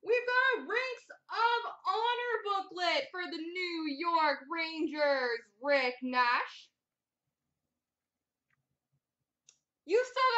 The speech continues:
got time on that one, D P Z. It's one year after expiration, so you talk till next June.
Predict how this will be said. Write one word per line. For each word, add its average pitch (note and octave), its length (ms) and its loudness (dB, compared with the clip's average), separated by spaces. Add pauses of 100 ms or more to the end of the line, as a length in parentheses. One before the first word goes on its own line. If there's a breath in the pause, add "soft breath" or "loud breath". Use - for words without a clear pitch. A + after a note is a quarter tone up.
got G#4 240 6
time E4 140 2
on D#4 100 0
that D4+ 240 4
one, D4 240 2
D D4+ 180 -8
P D4 140 -10
Z. C4+ 60 -4 (960)
It's D#4 140 -6
one G#4+ 380 2
year G#4+ 160 2
after F#4+ 320 2
expiration, E4 760 -6
so D4 80 -12
you C4 100 -14
talk E4 320 -6
till D4 160 -10
next - 320 -10
June. G#3 300 -8